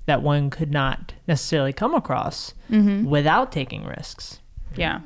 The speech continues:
Speaker 2: which is what we've experienced. I'm so excited to get into the actual topic, so finish reading
Speaker 1: Mm-hmm.
Speaker 2: this so I can
Speaker 1: Mm. Risk
Speaker 2: chat.
Speaker 1: mis-,
Speaker 2: <laughs>
Speaker 1: risk mistake number two. Low risk events don't happen. This is the stock investor who freaks out when the market doesn't go up the way he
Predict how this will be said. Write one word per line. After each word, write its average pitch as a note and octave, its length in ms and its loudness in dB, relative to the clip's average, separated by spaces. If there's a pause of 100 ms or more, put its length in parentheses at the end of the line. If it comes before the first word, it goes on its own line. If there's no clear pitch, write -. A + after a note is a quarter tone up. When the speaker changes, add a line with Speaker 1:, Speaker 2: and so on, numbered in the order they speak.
Speaker 2:
which G3 180 -2
is F3 200 0
what E3+ 200 0
we've E3 140 0
experienced. - 640 -4
I'm A3+ 140 2
so B3 200 4
excited F3 380 0
to F3+ 80 -6
get E3+ 140 -2
into - 160 -6
the E3+ 140 -4
actual - 360 -4
topic, - 400 -6
so F3 180 -4
finish - 360 -4
reading C3+ 200 4
Speaker 1:
Mm-hmm. B2+ 80 2
Speaker 2:
this B2+ 260 0
so - 160 -4
I - 100 -2
can F3+ 260 -6
Speaker 1:
Mm. C3+ 160 -4 (520)
Risk B3+ 220 4
Speaker 2:
chat. - 80 2
Speaker 1:
mis-, A3+ 400 6 (100)
Speaker 2:
<laughs> - 80 -8
Speaker 1:
risk C#4 260 4
mistake E3 400 2
number D3 300 4
two. F#3 440 2 (400)
Low E3+ 220 4
risk F#3+ 400 2
events D3 420 -2
don't C#3+ 240 -2
happen. D#3 480 -2 (280)
This C#4+ 260 4
is A#3+ 120 2
the G3 100 4
stock D#3+ 320 0
investor C#3+ 420 0
who D3 140 0
freaks F#3 340 -2
out C#3+ 180 4
when C#3+ 140 2
the C3+ 60 2
market D#3 420 2
doesn't D3 280 2
go C#3 260 2
up - 340 2
the C#3 100 2
way C3 220 4
he C3+ 400 0